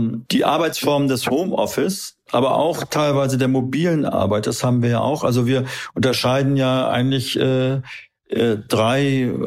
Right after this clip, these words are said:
Arten von Arbeit außerhalb der Betriebsstätte. Also die klassische Arbeit ist, ich gehe morgens in meine Betriebsstätte, setze mich an meinen Schreibtisch,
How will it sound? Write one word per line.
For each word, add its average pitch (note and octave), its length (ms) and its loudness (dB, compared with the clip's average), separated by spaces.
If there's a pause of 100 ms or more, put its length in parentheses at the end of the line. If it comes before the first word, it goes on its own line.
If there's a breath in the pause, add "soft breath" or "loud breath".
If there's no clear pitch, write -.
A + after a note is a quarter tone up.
Arten A#2 420 0
von - 160 -2
Arbeit B2+ 320 2
außerhalb B2 400 0
der A#2 120 0
Betriebsstätte. G2 580 0
Also F#2+ 140 2
die G#2+ 60 2
klassische C3 680 0
Arbeit A2+ 280 0
ist, G#2+ 120 -2
ich G#2 100 -6
gehe A2 120 0
morgens G#2 340 0
in G#2+ 80 2
meine G#2 180 2
Betriebsstätte, C3+ 580 0
setze A2 220 -2
mich A2+ 100 2
an G#2 80 2
meinen G#2 120 0
Schreibtisch, B2+ 520 -2